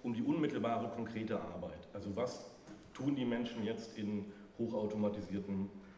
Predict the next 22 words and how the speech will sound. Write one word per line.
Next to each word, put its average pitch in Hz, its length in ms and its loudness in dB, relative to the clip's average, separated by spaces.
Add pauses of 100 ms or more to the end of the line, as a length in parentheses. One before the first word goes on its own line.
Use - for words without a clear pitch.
(340)
Kontexten? 98 580 0
Und 104 160 0
jetzt 104 140 -2
kann 120 80 -4
man 117 100 2
sich 113 80 0
ja 120 60 0
die 113 80 -2
Frage 110 340 2
stellen, 120 180 0
warum 113 260 4
ist 147 140 0
die 123 40 -4
unmittelbare, 123 640 2
konkrete 117 500 0
Arbeit 110 440 0
überhaupt 104 400 0
wichtig? 76 280 -8 (1600)
Und, 117 320 4
äh, 123 140 2
für 120 200 -2
mich - 340 0